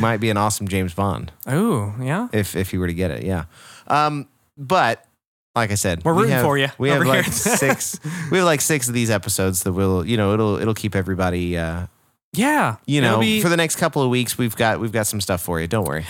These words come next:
Speaker 2: And I'm not really sure why we decided up front to shelve these. Do you remember why we did that?
Speaker 1: Um, I
Speaker 2: Didn't release
Speaker 1: originally,
Speaker 2: them?
Speaker 1: yeah, originally it was because we went to go see Tusk. It was gonna be episode nine. We went to go see Tusk with Martin, and he had the, the idea that, "Well, you guys, we should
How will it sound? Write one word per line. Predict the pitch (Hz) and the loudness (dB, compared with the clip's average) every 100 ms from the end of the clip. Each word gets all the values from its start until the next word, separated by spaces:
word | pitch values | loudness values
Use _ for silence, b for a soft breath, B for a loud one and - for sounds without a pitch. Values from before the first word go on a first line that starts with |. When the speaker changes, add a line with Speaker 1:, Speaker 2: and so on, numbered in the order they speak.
| B | B
Speaker 2:
And | 226 | 2
I'm | 262 | 2
not | 302 285 | 2 0
really | 262 233 | 0 0
sure | - 247 | 0 0
why | 214 180 202 | 2 2 2
we | 226 214 202 190 | 0 0 0 0
decided | 160 - 175 180 180 | -2 0 0 0 0
up | 143 - | -2 -4
front | - 160 190 - | -2 -2 -2 -6
to | 151 120 - - | -8 -8 -14 -8
shelve | - 170 196 | -4 -2 -2
these. | 156 131 | -2 -4
Do | - | -2
you | 151 | -2
remember | 170 196 | 0 -2
why | 165 131 143 | -2 0 -2
we | 170 | -2
did | 139 143 | -4 -6
that? | 185 214 - | -6 -6 0
Speaker 1:
Um, | 185 175 175 - | 2 2 0 -6
I | 127 147 151 | -2 0 0
Speaker 2:
Didn't | 151 139 160 | -2 0 0
release | 165 156 165 | 2 2 2
Speaker 1:
originally, | 190 185 | 2 0
Speaker 2:
them? | 185 - | 0 -2
Speaker 1:
yeah, | 180 170 160 | -2 0 2
originally | 156 202 208 208 185 | 0 -2 0 0 0
it | 147 | -2
was | 139 | -4
because | 147 - 147 135 135 123 | -6 -2 0 2 0 -2
we | - 131 135 135 127 | -2 -2 -2 -2 -4
went | - 127 123 | -2 -2 -2
to | |
go | 131 | -2
see | - 123 | -4 -4
Tusk. | - 165 127 - | -4 -2 0 0
It | 117 | -2
was | 113 | 0
gonna | 123 | 0
be | 117 | 0
episode | 117 - - 120 | 0 0 -2 0
nine. | 113 113 113 | 0 0 0
We | 113 | 0
went | 113 113 | -2 -2
to | |
go | 113 | -4
see | 113 | -4
Tusk | - 131 123 - | -4 -2 -2 -4
with | 110 | -4
Martin, | 113 127 95 92 87 | 0 0 -2 -6 -4
and | 107 107 104 107 104 - | -2 2 2 2 0 -4
he | 98 135 147 | -4 -2 0
had | 135 117 104 | 2 0 0
the, | 113 110 107 104 | 0 0 0 0
the | 95 107 | 0 2
idea | 104 101 120 127 | 0 0 0 0
that, | 110 90 | 0 0
"Well, | 117 131 | 0 0
you | 104 117 | -2 -2
guys, | 123 117 | -2 -2
we | 120 | -2
should | - 95 | -4 -6